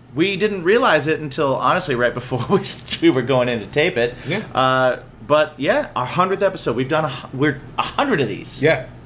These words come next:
Speaker 1: That's crazy talk.
Speaker 2: It's a lot of 'em.
Speaker 1: I, that's way more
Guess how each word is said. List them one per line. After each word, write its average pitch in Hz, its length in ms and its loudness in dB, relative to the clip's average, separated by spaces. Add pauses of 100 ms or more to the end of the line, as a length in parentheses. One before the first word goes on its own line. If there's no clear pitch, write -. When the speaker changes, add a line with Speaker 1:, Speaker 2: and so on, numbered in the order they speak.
(200)
Speaker 1:
That's 160 180 2
crazy 208 580 2
talk. 107 320 -2
Speaker 2:
It's 135 80 0
a 180 60 2
lot 117 240 2
of - 80 -6
'em. 90 100 -10 (340)
Speaker 1:
I, 151 240 0
that's 156 540 -6
way 160 320 0
more 180 480 2